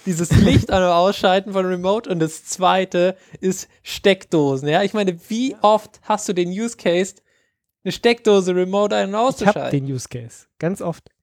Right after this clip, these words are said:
Speaker 1: Aber doch nicht mit allen Steckdosen. Hast du vielleicht einmal,
Speaker 2: <laughs>
Speaker 1: ja. Du hast vielleicht ein Ding, wo du irgendwie eine Lampe dran hast und die Lampe hat keine Spezialo-Lampe drin, sondern hat halt nur eine,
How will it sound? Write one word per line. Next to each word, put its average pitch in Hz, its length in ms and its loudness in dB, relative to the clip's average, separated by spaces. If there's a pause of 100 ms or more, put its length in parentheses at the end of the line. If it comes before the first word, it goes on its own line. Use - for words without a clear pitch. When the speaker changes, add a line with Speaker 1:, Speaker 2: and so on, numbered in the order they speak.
(360)
Speaker 1:
Aber 214 240 0
doch 247 140 4
nicht 247 180 -6
mit 226 220 -8
allen 202 280 2
Steckdosen. 170 540 -2
Hast 247 140 -6
du 233 60 -4
vielleicht - 280 -6
einmal, 127 680 0
Speaker 2:
<laughs> - 20 -12
Speaker 1:
ja. 127 140 -6
Du 202 60 0
hast 220 140 0
vielleicht 190 320 -2
ein 180 260 2
Ding, 185 300 2
wo 170 80 2
du 170 80 2
irgendwie 165 200 -2
eine 160 80 0
Lampe 151 320 0
dran 156 300 0
hast 156 300 0
und 147 200 -6
die 165 60 -12
Lampe 160 320 2
hat 156 160 -2
keine 147 420 0
Spezialo-Lampe 151 920 -2
drin, 160 340 -2
sondern 139 380 0
hat 143 160 -10
halt 139 160 -6
nur 147 160 -4
eine, 143 240 -4